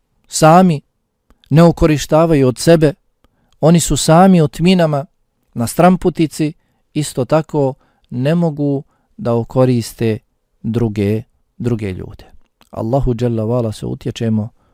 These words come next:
od ovakvih osobina. Iz ovog hadisa Allahovog poslanika sallallahu alaihi wa sallam možemo izvući mnogo poruka.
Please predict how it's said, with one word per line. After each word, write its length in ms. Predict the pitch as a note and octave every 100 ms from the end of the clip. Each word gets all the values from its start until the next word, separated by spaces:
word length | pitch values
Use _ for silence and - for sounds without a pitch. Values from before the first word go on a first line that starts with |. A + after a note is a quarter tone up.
| _ -
od 160 | A2
ovakvih 640 | A2 G#2+ A2+ - G#2+ - -
osobina. 640 | A2+ - G2+ A2+ G2 _ _ _ _ _ _ - _ _ _ _ _ _ _ _ _ _ _ _ _ _ _ _ _
Iz 160 | E3+ A3+
ovog 240 | G#3+ C3+
hadisa 480 | A#2 A#2 C#3+ D3 B2+
Allahovog 440 | A#2+ D3 D3 B2+
poslanika 500 | B2 - A#2+ D3 D3
sallallahu 600 | - C3 B2 A2+ C#3+ B2+
alaihi 280 | A#2 C#3 C3
wa 80 | B2+
sallam 320 | - D#3 C#3+
možemo 520 | D3+ D3 C#3 C3 A2+ - _ _ _ _ _ _ E3
izvući 400 | D#3+ D3+ - C#3
mnogo 300 | D#3 C#3+ A#2+
poruka. 560 | - G2+ F2 - D#2+